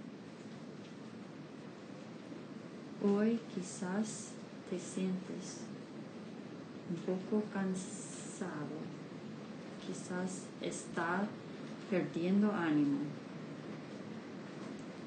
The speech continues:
Esto te, te,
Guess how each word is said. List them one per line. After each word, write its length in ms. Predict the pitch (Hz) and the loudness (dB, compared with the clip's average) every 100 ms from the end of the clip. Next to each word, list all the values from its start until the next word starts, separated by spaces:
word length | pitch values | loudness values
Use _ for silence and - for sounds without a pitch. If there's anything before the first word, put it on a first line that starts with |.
| - - - 202 | -6 -6 -2 0
Esto 640 | 185 - - 233 233 240 - - - - | 2 0 4 6 6 4 0 -6 -8 2
te, 380 | 196 175 170 175 - - - - - - - - - - - - - - 185 | 4 6 6 4 2 -4 -8 -8 -8 -8 -6 -6 -6 -6 -6 -6 -4 -2 2
te, 480 | 190 165 165 165 | 4 4 4 0